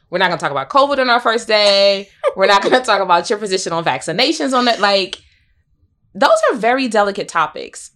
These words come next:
And I am, I am comfortable with people's position on many different things, whether I agree or not. I can still be comfortable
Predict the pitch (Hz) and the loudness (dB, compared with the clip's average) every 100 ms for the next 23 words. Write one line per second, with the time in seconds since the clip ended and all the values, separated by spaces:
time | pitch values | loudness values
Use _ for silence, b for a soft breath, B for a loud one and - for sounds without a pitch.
0 | _ _ 190 208 349 311 202 - - 247 | _ _ -2 0 0 -2 -4 -6 0 2
1 | 359 208 196 208 190 170 160 156 143 - | 0 -4 -4 -4 -6 -6 -6 -6 -8 -8
2 | 202 175 - 151 151 - 151 143 156 147 | -12 -10 -10 -10 -10 -10 -8 -8 -8 -8
3 | 151 143 151 139 143 160 147 139 139 147 | -10 -10 -12 -10 -4 -4 -4 -6 -8 -10
4 | 131 131 - 151 160 - 156 147 - 185 | -10 -10 -8 -8 -8 -10 -10 -8 -6 -6
5 | - 135 107 92 | -6 -16 -16 -20